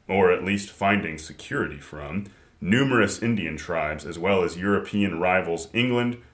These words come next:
France, and even Russia. The Spanish managed to overcome enough of these challenges to create a North American empire that lasted for centuries.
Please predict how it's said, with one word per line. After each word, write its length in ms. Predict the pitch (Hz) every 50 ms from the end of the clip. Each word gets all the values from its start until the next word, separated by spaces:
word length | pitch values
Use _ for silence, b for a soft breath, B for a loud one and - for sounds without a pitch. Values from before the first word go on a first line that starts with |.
| b b
France, 680 | - - 98 98 107 113 107 104 101 - - - - _ _ _
and 180 | - 85 85 85 95
even 340 | 101 98 95 87 76 73
Russia. 460 | 76 87 101 104 - - 73 - - - - _ _ _ _ _ _ _ _ _ _ _ _ _ _ _ _ _ _ -
The 100 | 101 98
Spanish 440 | - - 120 123 127 123 110 -
managed 480 | - 92 104 113 113 113 117 101 101 -
to 120 | - 110 -
overcome 600 | 107 120 104 107 104 - - 98 95 95 92 -
enough 360 | 90 90 98 127 147 - -
of 100 | 87 -
these 220 | 85 85 85 -
challenges 500 | - - 90 85 80 80 78 76 82 82 -
to 100 | - -
create 440 | - - - 95 92 92 95 92 -
a 140 | 90 82 82
North 320 | 85 95 104 110 107 -
American 500 | 104 92 92 92 95 95 92 - 85 82 -
empire 540 | 101 101 101 98 - - 78 76 76 78 80
that 180 | 80 80 - 90
lasted 460 | 87 90 92 92 - - - 82 -
for 120 | - -
centuries. 720 | 85 - - 107 110 104 101 - 73 - - - - - -